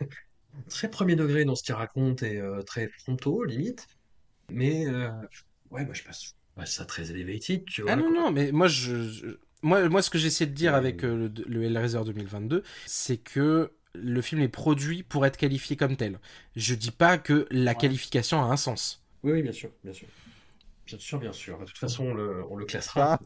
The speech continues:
Speaker 1: Jérémy, notre classement du, du cinéma
Speaker 3: C'est
Speaker 1: d'horreur
Speaker 3: ça,
Speaker 1: deux mille vingt-deux.
Speaker 3: qui approche sur, lentement, mais sûrement.
Speaker 1: Voilà. Ouais, c'est ça. J'ai fait du rattrapage et c'est pas joli, joli.
Speaker 3: <laughs>
Speaker 1: Laisse-moi te le dire.
Speaker 3: Non, pas du tout.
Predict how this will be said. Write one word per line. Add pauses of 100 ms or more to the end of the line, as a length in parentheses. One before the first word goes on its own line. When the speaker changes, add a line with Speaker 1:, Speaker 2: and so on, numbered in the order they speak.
Speaker 1:
Jérémy, (160)
notre
classement
du,
du
cinéma
Speaker 3:
C'est
Speaker 1:
d'horreur
Speaker 3:
ça,
Speaker 1:
deux
mille
vingt-deux.
Speaker 3:
qui
approche
sur,
lentement,
mais
sûrement.
Speaker 1:
Voilà. (600)
Ouais,
c'est
ça. (140)
J'ai
fait
du
rattrapage
et
c'est
pas
joli,
joli. (100)
Speaker 3:
<laughs>
Speaker 1:
Laisse-moi
te
le
dire. (480)
Speaker 3:
Non, (380)
pas
du
tout.